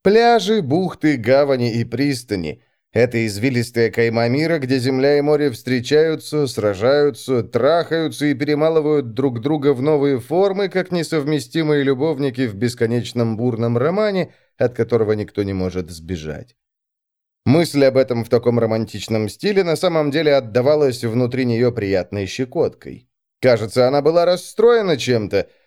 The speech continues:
но вряд ли стоило копаться во всем ужасном беспорядке в памяти, чтобы снова почувствовать себя расстроенной из-за этого. Всякий раз, когда она искала что-то в своей голове, никогда не находила желаемого,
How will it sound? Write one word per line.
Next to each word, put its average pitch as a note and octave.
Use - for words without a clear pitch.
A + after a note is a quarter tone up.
но D#3
вряд C#3+
ли A#2+
стоило B2
копаться B2
во A2+
всем B2+
ужасном A#2
беспорядке A#2
в -
памяти, D#3+
чтобы B2+
снова C3
почувствовать A#2+
себя G#2+
расстроенной G#2
из-за E2+
этого. E2+
Всякий G#3
раз, G3+
когда F3
она E3
искала F3
что-то D#3+
в A#2+
своей D3+
голове, C#3+
никогда D3+
не D3+
находила A#2
желаемого, F#2